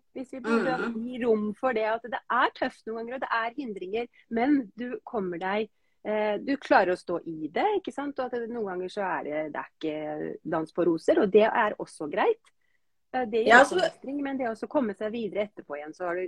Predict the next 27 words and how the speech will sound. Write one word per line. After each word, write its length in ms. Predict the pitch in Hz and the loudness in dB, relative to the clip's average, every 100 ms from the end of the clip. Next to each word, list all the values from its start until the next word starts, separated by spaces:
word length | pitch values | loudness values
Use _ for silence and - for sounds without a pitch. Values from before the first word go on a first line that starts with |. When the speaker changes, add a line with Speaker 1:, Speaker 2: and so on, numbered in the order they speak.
| - | -4
Speaker 1:
har 80 | 202 | 0
du 100 | 330 | 4
vært 240 | 240 - - | 4 4 0
gjennom 440 | 180 135 143 156 | -6 -6 -14 -16
det, 160 | 165 175 | -12 -8
og 220 | 180 175 175 - - | -6 -6 -8 -14 -14
kan 100 | 196 | -8
se 140 | 202 208 | -6 -2
tilbake 440 | 247 180 - - | 0 0 -2 -6
på 140 | 165 | -2
det, 40 | 190 | 0
og 60 | 202 | 2
det 120 | 208 | 2
har 80 | - | 2
gjort 100 | - | -2
deg 120 | 156 | -4
sterkere. 500 | 214 - - 151 175 _ _ _ _ _ _ _ - | -4 -6 -6 -8 -8 _ _ _ _ _ _ _ -8
Speaker 2:
Ikke 200 | 233 269 | -6 -2
sant? 220 | 277 320 277 | 2 2 2
Og 60 | |
så 120 | 294 | -2
tenker 260 | 294 294 - | 2 2 4
jeg 180 | 208 220 | 4 4
at, 100 | 247 254 247 - - _ | 2 0 -2 -12 -20 _
eh, 560 | 214 226 233 233 240 240 - | 0 4 4 2 2 -2 -4
hvis 240 | 226 233 | -4 -2
vi, 360 | 269 262 254 | 0 2 2